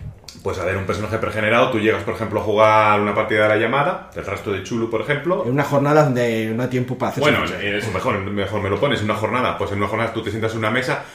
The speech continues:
Speaker 1: Esto aquí se juega hombre lobo, te sientas hombre lobo y te dan, "A ti te ha tocado un cama de Fenris a Ron",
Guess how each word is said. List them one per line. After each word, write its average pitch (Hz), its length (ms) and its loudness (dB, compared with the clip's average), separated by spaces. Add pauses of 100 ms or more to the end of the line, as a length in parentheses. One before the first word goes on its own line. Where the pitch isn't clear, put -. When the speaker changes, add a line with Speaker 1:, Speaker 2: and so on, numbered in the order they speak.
(160)
Speaker 1:
Esto 170 200 6
aquí 180 160 4
se 180 120 4
juega 131 180 2
hombre 160 200 4
lobo, 87 220 4
te - 80 -6
sientas 113 220 -2
hombre 117 180 0
lobo 131 160 4
y 117 40 2
te 104 80 4
dan, 101 260 2
"A 127 140 4
ti 160 80 2
te 165 80 4
ha 160 60 4
tocado 165 460 4
un 135 600 2
cama 113 260 2
de 110 80 4
Fenris 123 320 -2
a 95 80 -2
Ron", 92 180 -2